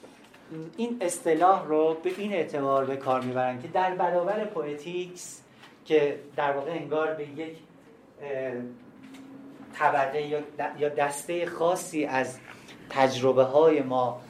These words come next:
برمیگرده که عمدتاً تو قالب فاین آرتس خودش رو نشون می‌ده،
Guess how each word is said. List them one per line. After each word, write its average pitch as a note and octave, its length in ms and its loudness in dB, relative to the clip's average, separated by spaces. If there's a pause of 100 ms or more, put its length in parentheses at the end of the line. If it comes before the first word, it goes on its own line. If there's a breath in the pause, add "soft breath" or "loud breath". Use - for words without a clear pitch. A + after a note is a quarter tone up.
(300 loud breath)
برمیگرده C3 640 2
که C3 100 -10
عمدتاً B2+ 580 -2
تو C3 120 -8
قالب A#2+ 360 0
فاین A#2+ 340 0
آرتس B2+ 340 -2
خودش A#2+ 320 -6
رو A#2+ 60 -8
نشون A#2 340 -10
می‌ده، A#2+ 580 -2